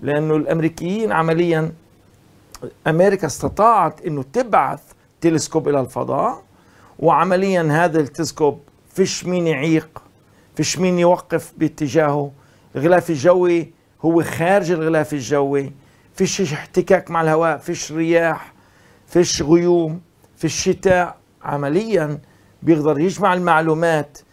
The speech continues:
من فوق الغلاف الجوي ويعطينا المعلومات عن الأجسام اللي موجودة في الكون في مجرتنا، وهاي المعلومات بيسمح لنا إنه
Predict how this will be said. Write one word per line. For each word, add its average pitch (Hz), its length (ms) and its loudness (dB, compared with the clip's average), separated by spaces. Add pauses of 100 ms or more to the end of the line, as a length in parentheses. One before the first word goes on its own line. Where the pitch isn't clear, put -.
(220)
من 147 180 0
فوق 240 420 2
الغلاف 165 500 0
الجوي 139 640 -2 (480)
ويعطينا 139 840 -2
المعلومات 156 540 -2
عن 143 140 -4
الأجسام 143 760 -2
اللي 175 140 -2
موجودة 147 600 -2
في 135 140 -8
الكون 135 580 -4 (460)
في 143 100 -2
مجرتنا، 143 920 0 (300)
وهاي 135 280 0
المعلومات 185 840 -2 (400)
بيسمح 180 500 0
لنا 147 320 -4 (440)
إنه 143 400 -2